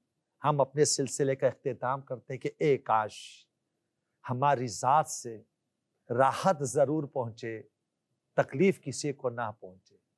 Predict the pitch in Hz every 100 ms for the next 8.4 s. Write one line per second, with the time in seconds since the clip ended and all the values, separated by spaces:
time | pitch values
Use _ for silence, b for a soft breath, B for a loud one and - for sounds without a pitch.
0 | _ _ _ - 120 131 147 147 127 135
1 | 147 - 170 170 165 - _ _ 120 123
2 | 123 127 - - - 123 139 156 165 165
3 | _ _ - 117 120 123 131 135 113 104
4 | 208 233 175 _ _ _ 220 - - 202
5 | 110 - 151 175 - 143 139 - 156 143
6 | 143 135 120 104 104 95 - _ - 214
7 | 277 311 285 240 185 185 - 147 135 123
8 | 107 123 113